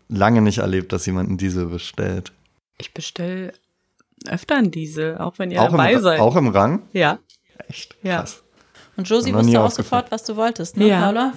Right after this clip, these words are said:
Speaker 3: Die hat gar nicht mit der Wimper gezuckt.
Speaker 2: Nee.
Speaker 3: Die war gar
Speaker 2: Ja.
Speaker 3: nicht so, „Was ist das denn?“,
Speaker 2: Ja.
Speaker 3: sondern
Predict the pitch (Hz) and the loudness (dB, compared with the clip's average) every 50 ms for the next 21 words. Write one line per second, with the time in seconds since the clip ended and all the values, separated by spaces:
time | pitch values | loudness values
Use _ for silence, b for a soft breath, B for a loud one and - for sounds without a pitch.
0 | - - 180 185 202 202 214 202 - 220 202 202 208 214 196 - 214 196 214 214 | -10 -12 -6 -4 -2 -2 -2 -2 -2 0 0 0 0 -2 -2 -2 -4 -4 -4 -4
1 | 202 202 180 175 175 190 202 196 196 190 185 185 196 - 196 190 190 185 180 185 | -4 -4 -4 -4 -2 0 2 4 4 2 2 0 -2 -4 -4 -4 -2 -2 -2 -2
2 | 185 202 196 190 196 190 180 180 180 180 180 - - 202 202 - 214 233 247 262 | 0 0 0 0 -2 -2 -4 -4 -4 -4 -4 -4 -6 -6 -4 -4 -2 -2 -2 0
3 | 247 214 208 196 190 190 190 185 196 | 2 4 4 4 4 2 0 -4 -6